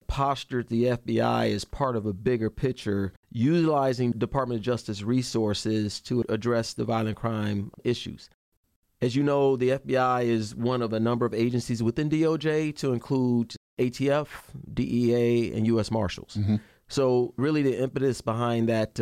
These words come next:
Speaker 1: memorandum was not only to do the things that you and I have talked about so far already,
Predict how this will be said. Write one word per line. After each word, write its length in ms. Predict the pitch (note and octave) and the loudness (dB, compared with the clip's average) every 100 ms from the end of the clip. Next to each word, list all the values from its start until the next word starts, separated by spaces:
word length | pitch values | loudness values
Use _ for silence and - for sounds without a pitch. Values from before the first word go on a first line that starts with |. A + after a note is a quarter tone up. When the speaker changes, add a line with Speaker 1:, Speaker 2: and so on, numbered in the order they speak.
| - A2+ | -6 -2
Speaker 1:
memorandum 640 | B2 A#2+ A#2+ C3 A#2 G#2+ | 0 0 0 2 2 0
was 160 | G2+ | 0
not 180 | A2 A#2 | 2 2
only 260 | C3 C3 A#2 | 2 2 2
to 100 | G#2+ | 0
do 640 | G2+ B2 B2 A#2 A2+ A2+ - | 0 2 2 2 2 -2 -6
the 140 | G#2+ | -6
things 320 | - B2+ A#2 | -2 0 0
that 180 | A2 - | -4 -4
you 140 | A2 | -2
and 80 | A#2 | 0
I 60 | A2 | 0
have 100 | G#2 | -2
talked 240 | A#2 - | -4 -2
about 180 | G#2+ G#2+ | -2 -2
so 120 | G#2+ | -2
far 260 | - G#2+ G2+ | -2 -2 0
already, 500 | G#2 B2 A#2+ A#2+ | 2 2 2 0